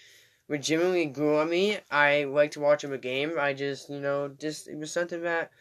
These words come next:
I liked watching, and football grew on me, and, you know, you could, I know I just said baseball is my favorite sport, but it's a toss-up between football. It's also a toss-up between hockey and basketball. I don't know half the time what I like and what I don't like.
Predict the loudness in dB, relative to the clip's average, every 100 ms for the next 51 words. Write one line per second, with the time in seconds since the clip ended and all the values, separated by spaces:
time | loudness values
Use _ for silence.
0 | _ _ _ _ _ _ 2 2 2 4
1 | 4 4 2 2 2 4 4 2 2 2
2 | 2 0 0 -2 -4 -4 -4 -4 -4 -6
3 | -2 2 2 2 -4 -2 -2 -4 -6 -8
4 | -4 -2 -2 -2 -6 -6 -6 -4 -6 -6
5 | 0 0 2 -2 -2 -2 2 2 0 -10
6 | -8 0 4 4 4 0 -2 -16 -20 -20
7 | -10 -4 2 2 2 0 2 2 0 -10
8 | -8 -8 -6 -6 -6 -6 -8 0 0 0
9 | -8 -18 -18 -20 _ -20 -20 _ _ -4
10 | 0 2 2 0 0 0 -2 -4 -6 -4
11 | 0 0 2 -2 -4 -4 -4 0 0 2
12 | 0 0 -2